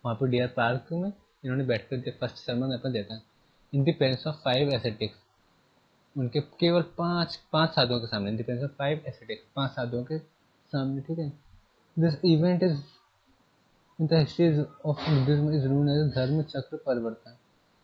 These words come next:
इसी को क्या बोलते हैं? धर्म चक्र परिवर्तन बोला जाता है। किसको?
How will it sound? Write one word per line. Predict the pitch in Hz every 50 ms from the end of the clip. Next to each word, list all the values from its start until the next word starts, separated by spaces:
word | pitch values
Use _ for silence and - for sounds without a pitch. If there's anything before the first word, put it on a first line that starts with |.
| _ _ _ _ _ _ - 147
इसी | 143 - 180 180
को | 180 180
क्या | 175 - 175
बोलते | 160 151 139 135 127
हैं? | 120 -
धर्म | 139 139 143 160 170 170
चक्र | - - 143 139 - 151 151
परिवर्तन | 151 - 135 123 120 123 120 - 135 143 143
बोला | 127 123 120
जाता | 117 113 - 113 107
है। | 107 - - _ _ _ _ _ _ _ _ _
किसको? | - 170 - - - 143 117 -